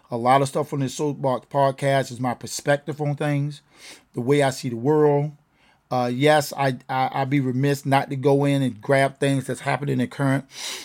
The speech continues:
in society today. I have to. Uh, but I wanna also talk about things that I'm learning through the literature that I'm reading. Um, I like going backwards in history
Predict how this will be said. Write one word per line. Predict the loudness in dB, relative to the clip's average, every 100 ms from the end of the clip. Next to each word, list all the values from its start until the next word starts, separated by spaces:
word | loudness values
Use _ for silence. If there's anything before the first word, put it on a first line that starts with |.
| -8
in | -2 -2
society | -2 0 4 4 2 -6
today. | -4 0 0 -2 _ -14 -10 -10 -8
I | -6
have | 2 4 2
to. | 0 -4 -4 -8 _ _ _ _ _ -4
Uh, | 0 2 0
but | 0 2
I | 4
wanna | 4 4
also | 6 6 4
talk | -2 -2 0
about | -2 0 0
things | 0 0
that |
I'm | -2 -2
learning | 0 0 -2
through | -2 -2
the | -2
literature | 0 0 0 -2
that | 0 0
I'm | -2
reading. | -2 0 0 -2 -6 -10 _ _ _ -20 -20 _ _
Um, | -4 0
I |
like | 6 6 6
going | 4 2 4
backwards | 6 6 4 -2
in | 0
history | 0 0 -2 -4 -6